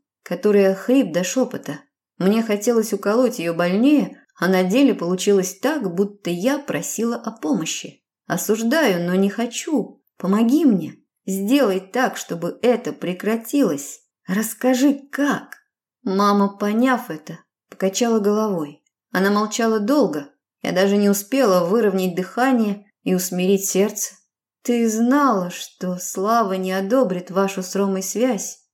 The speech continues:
И ты знала, что он твой сводный брат. И отношения между вами, по меньшей мере, странно. Ты также знала о том, что он сложный человек.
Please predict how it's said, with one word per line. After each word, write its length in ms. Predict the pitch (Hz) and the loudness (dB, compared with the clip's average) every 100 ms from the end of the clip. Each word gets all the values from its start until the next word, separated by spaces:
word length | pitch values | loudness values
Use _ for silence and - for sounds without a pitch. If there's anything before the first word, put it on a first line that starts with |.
| _ _ | _ _
И 120 | 190 | -2
ты 220 | 190 233 | 0 0
знала, 480 | 233 214 196 220 233 | 2 2 2 2 0
что 340 | 226 - 175 170 | -2 -6 -4 0
он 200 | 196 196 | -2 -4
твой 280 | 170 185 | -4 -2
сводный 500 | 190 - 175 185 170 | -2 -4 -2 -2 -2
брат. 480 | 165 165 175 196 - _ _ _ | -6 -2 -2 -4 -12 _ _ _
И 100 | - | 0
отношения 840 | 180 180 180 175 - 214 233 208 185 | 0 0 -2 -2 0 0 2 2 2
между 380 | 180 170 165 170 | 0 -4 -6 -4
вами, 580 | 160 180 208 220 - _ _ | 0 0 0 -2 -6 _ _
по 100 | - | -8
меньшей 480 | 165 175 190 - 180 | -2 0 0 0 -6
мере, 320 | 170 170 180 | -4 -2 -2
странно. 760 | 170 - - 208 233 180 156 - _ _ _ | -4 -6 -2 0 0 -2 -6 -14 _ _ _
Ты 260 | - 175 175 | -6 -4 -2
также 320 | - 185 175 170 | -2 0 0 -2
знала 400 | 180 190 196 180 | 0 2 2 0
о 40 | |
том, 280 | 180 202 202 | 0 0 0
что 440 | 196 - 190 190 - | -2 -2 0 0 0
он 280 | 196 202 | 2 2
сложный 800 | 196 - - 185 196 190 196 202 | 0 -4 -4 2 4 4 2 0
человек. 720 | 202 214 208 233 277 - - | -2 -2 0 0 0 -2 -8